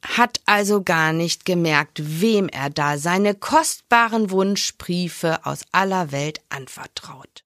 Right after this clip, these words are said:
Und dass schöne Briefe genauso gut schmecken wie spannende Bücher, das hat der kleine Herr Fuchs bereits begriffen.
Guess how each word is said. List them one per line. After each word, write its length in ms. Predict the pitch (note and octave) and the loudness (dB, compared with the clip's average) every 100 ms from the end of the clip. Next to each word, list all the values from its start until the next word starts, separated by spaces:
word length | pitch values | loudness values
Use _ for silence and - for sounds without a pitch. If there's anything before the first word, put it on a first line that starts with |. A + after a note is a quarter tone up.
| _ | _
Und 220 | - G#3+ | 2 4
dass 240 | F#3 F3 - | 2 0 0
schöne 420 | - C#4+ D#4+ A3 | 0 2 2 2
Briefe 580 | E3 G#3 F#4 - C#3 - | 0 0 -2 0 -2 -2
genauso 540 | - F#3+ C4 G#4 G4 C#4+ | 0 2 4 4 2 0
gut 200 | C4+ - | -2 0
schmecken 420 | - D4+ - G#3+ | 0 0 0 0
wie 120 | G#3 | 0
spannende 460 | - - A#3+ A#3 G#3 | 2 2 2 2 2
Bücher, 500 | G3 B3+ G3 D3 C3+ - - _ _ | 2 2 4 2 0 -8 -20 _ _
das 340 | G4 G#4 - - | -2 0 -4 -6
hat 180 | G#3+ | -2
der 100 | E3 | -4
kleine 420 | D3+ - D4 D4 A#3+ | -2 0 2 2 2
Herr 140 | G3+ | 0
Fuchs 320 | - G3+ - | 0 -2 0
bereits 420 | - A#3 F3 E3+ | -2 0 0 0
begriffen. 560 | - A#3+ G3 D3+ A#2+ | -2 0 0 0 -2